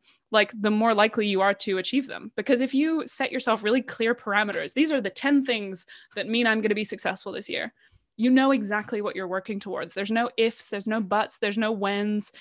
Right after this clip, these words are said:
It's like, you're gonna do it because you've set yourself the parameters. So I think that's super important and really awesome, uh, Rosalind, that you put that in there. I think that that's really,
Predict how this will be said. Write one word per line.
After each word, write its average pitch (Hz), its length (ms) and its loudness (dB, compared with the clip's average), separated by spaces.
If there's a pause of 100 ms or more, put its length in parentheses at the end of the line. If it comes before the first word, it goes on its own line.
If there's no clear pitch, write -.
(120)
It's 165 200 -2
like, 214 180 -2
you're 208 200 0
gonna 254 260 2
do 247 180 0
it - 200 2 (100)
because 214 280 -4
you've 214 140 -8
set - 260 0
yourself 214 360 -4
the 202 80 -8
parameters. 214 560 -2
So 208 100 -4
I 208 60 0
think 247 160 0
that's 202 260 -4 (340)
super 277 340 2
important 190 520 0
and 190 220 0
really 214 200 2
awesome, 190 460 -2 (320)
uh, 202 240 2
Rosalind, 185 420 0
that 175 60 -8
you 190 140 -8
put 202 140 -10
that 185 120 0
in 180 140 -6
there. 175 160 0
I 196 60 -4
think 196 180 -10
that 180 160 -4
that's 180 200 -4
really, 185 460 -2